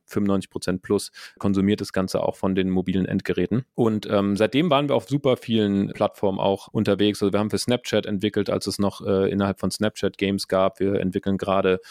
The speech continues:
für Reddit, wir haben für Discord entwickelt, wir waren Launchpartner der TikTok Games, die es jetzt auch mittlerweile nicht mehr gibt. Und, ähm, ja, da gibt's, mittlerweile hat ja auch selbst Netflix innerhalb ihrer, innerhalb ihrer Mobile App Games. Also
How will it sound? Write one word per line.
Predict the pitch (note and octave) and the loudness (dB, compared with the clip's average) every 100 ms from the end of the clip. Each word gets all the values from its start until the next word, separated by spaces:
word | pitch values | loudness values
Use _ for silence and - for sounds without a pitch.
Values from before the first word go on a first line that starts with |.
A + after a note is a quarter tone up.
| - - | -10 -2
für | |
Reddit, | G2 A#2+ A#2+ A2 - | 2 2 4 2 2
wir | G2 | -4
haben | G2+ | -4
für | G2 G2+ F#2+ | -2 0 2
Discord | F#2 B2 - G#2 G2 | 2 -2 0 -2 0
entwickelt, | F#2+ F#2 - F#2+ F#2 | -2 -2 0 0 0
wir | F#2+ | -2
waren | F#2+ F#2 F#2 | 0 0 2
Launchpartner | F#2+ G2 G2+ - - F#2+ - F#2+ F#2+ | 0 0 -2 -4 0 0 0 -2 0
der | F#2+ F2+ - | 0 -2 -4
TikTok | - - - A#2 _ | -8 -6 -4 -6 _
Games, | - G#2 A2+ A2 - | 0 0 0 -2 -2
die | G2+ | -2
es | |
jetzt | - G2+ | -2 -4
auch | - G#2+ | -2 -2
mittlerweile | G#2 - G2+ G2 G2 G2 - - | -4 -2 0 2 2 0 0 -2
nicht | G#2 - | -4 0
mehr | G2 | -2
gibt. | F#2 A2 - | 0 -4 -6
Und, | - G2+ G2 - | -2 0 0 -2
ähm, | G#2+ G2 G2 F#2+ F#2+ | 0 0 2 0 -2
ja, | G2+ A2+ | 0 0
da | E3+ | 0
gibt's, | G2+ - - | -2 -6 -4
mittlerweile | G#2+ G2 G#2+ A2 | -2 2 2 4
hat | G#2+ | 2
ja | G#2+ | 0
auch | G#2 | 2
selbst | A2 - G#2+ | 0 0 0
Netflix | A2+ - C#3+ B2+ F2 | 0 0 -2 -2 0
innerhalb | G2+ F#2+ G2+ F#2+ | 0 2 0 -2
ihrer, | G#2 G2 G2+ F#2 F#2+ | -2 0 2 2 2
innerhalb | G#2+ G2 G2 | 0 0 0
ihrer | G2+ F#2+ | 2 2
Mobile | F#2+ F#2+ F#2+ F#2 | 2 2 2 0
App | F#2 - | 0 -2
Games. | - F#2 G#2 - | -2 -2 -2 -4
Also | G2+ F#2 F#2+ | -4 0 0